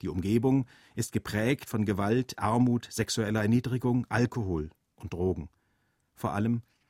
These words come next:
die Menschen in diesem Armenviertel haben keine Arbeit. Wie da die Hoffnung nicht verlieren.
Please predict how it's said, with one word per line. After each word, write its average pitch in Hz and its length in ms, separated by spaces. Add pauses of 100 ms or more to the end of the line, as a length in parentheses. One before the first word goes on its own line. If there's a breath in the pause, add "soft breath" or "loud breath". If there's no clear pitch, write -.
(880)
die 110 80
Menschen 123 320
in 127 80
diesem 120 260
Armenviertel 117 720
haben 110 220
keine 117 260
Arbeit. 85 480 (960)
Wie 117 240
da 135 420
die 123 120
Hoffnung 123 340
nicht 76 220
verlieren. 73 460